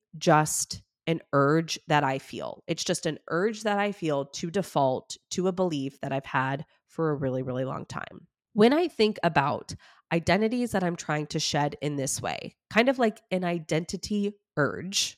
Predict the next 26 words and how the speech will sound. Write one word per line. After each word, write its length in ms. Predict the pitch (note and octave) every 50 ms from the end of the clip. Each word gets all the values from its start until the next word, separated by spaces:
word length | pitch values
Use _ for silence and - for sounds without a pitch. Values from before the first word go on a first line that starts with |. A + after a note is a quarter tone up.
| _ -
<laughs> 100 | - -
right? 360 | G#3 E3+ D3 D3+ G3 - - _ _ _ _ _
What 160 | G3 G#3+ -
this 180 | F4+ F#4+ - -
does 240 | A#3+ A#3 A3+ G#3+
for 160 | - - D#3+ D3+
me 300 | C#3+ B2+ B2 B2+ - - -
is 280 | F3 F3+ F3 E3 - - - _ _ _ _ _ _
it 100 | G#3+ G#3+
allows 500 | A3 G#3+ G3+ G3+ G3+ A3+ C4+ D#4 D4 -
me 200 | D#4 D#4 D#4 D4+ - -
to 180 | - - A#3
consider 560 | A3 - - G#3 F#3+ - - F3+ E3 F3+ F3+
the 220 | F3 E3+ D#3 D3+ D3
idea 520 | D3 C#3+ C#3+ - - C#3 C3 G#2 D#2 E2+ -
that 180 | - D3 - -
there 320 | F#3 F3+ F#3+ G#3+ - -
are 500 | F3+ E3+ E3 D#3+ D#3 D#3+ D#3 D#3+ D#3+ - _ _
pieces 680 | - - - C4 C4 A#3 - - D#3 C#3 B2 F#2+ - - -
of 360 | - E3+ F3+ G3 G#3 G3 -
my 260 | F3 F3+ E3 E3 F3 -
identity 720 | D3+ E3 D#3 - D3 D3+ D3+ C#3+ C3+ A#2 G2 F#2+ E2 E3 - _ _ _ _
that 600 | F3+ F3+ D#3+ D#3 D#3 D3+ - - - - - - - _ _ _ _ _ -
I 260 | F3 F3+ F#3 G3 - -
identify 680 | E3 E3+ D#3+ - - D3+ D3 C#3+ C#3 - - - -
with. 580 | - - - A1 - - - - - - -